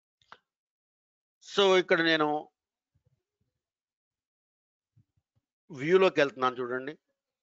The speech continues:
ఇక్కడ కలర్ ప్యాలెట్స్ ఉన్నాయి. ఇది ఒక లైబ్రరీ. Microsoft సైట్‌లో చాలా లైబ్రరీస్ ఉన్నాయి. ఆ లైబ్రరీ నాకు నచ్చినట్టుగా కూడా మనం మార్చుకోవచ్చు. ఇప్పుడు అన్ని నాకు బ్లూగా రావాలనుకుంటున్నాను.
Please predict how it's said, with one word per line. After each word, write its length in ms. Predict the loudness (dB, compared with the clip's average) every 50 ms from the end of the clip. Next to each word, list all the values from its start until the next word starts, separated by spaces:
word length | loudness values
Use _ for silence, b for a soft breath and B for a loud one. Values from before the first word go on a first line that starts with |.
| _ _ _ _ _ _ _ _ _ _ _ _ _ _ _ _ _ _ _ _ _ -8
ఇక్కడ 260 | -4 0 2 4 6 6 4 4 2 0
కలర్ 260 | 2 2 4 2 2 2
ప్యాలెట్స్ 420 | 4 4 4 4 2 0 -4 -10
ఉన్నాయి. 220 | -18 -18 -18 -20 _ _ _ _ _ _ _ _ _ _ _ _ _ _ -6
ఇది 80 | -4 -2
ఒక 120 | 0 2 2
లైబ్రరీ. 560 | 4 4 4 2 2 0 0 0 0 -4 -10 -16 -20 _ _ _ -6
Microsoft 520 | -2 0 0 0 0 -4 -6 -6 -4 -2 0
సైట్‌లో 280 | 0 0 0 0 -4 -2
చాలా 260 | 0 2 2 4 4 4
లైబ్రరీస్ 480 | 4 4 2 2 -2 -6 -8 -8 -12 -12
ఉన్నాయి. 240 | -8 -8 -8 -8 -10 _ _ _ _ _ _ _ _ _ _ _ _ -4
ఆ 60 | -2 2
లైబ్రరీ 540 | 4 4 4 4 4 4 2 4 4 2 2 0 -2 -4 -6 _ _ _ _ -20 -20 -20 -18 -16 -14 -10 -2 2
నాకు 260 | 4 4 4 2 2
నచ్చినట్టుగా 600 | 0 -2 -2 -2 -2 -2 0 0 0 0 0 0 0
కూడా 200 | 2 2 2 2 2
మనం 220 | 0 -2 -4 -4 0
మార్చుకోవచ్చు. 460 | 0 0 0 -2 -4 -14 -14 -14 -16 -12
ఇప్పుడు 180 | -4 -2 -2 0
అన్ని 180 | 0 0 0
నాకు 320 | 0 0 0 0 -2 -8 -12 -12 -14 -16 _ _ _ _ _ _ _ _ -20 -14 -6
బ్లూగా 300 | -2 -2 0 4 4 4
రావాలనుకుంటున్నాను. 840 | 6 6 4 4 2 0 -4 -6 -12 -18 -20 _ _ -20 -20 -20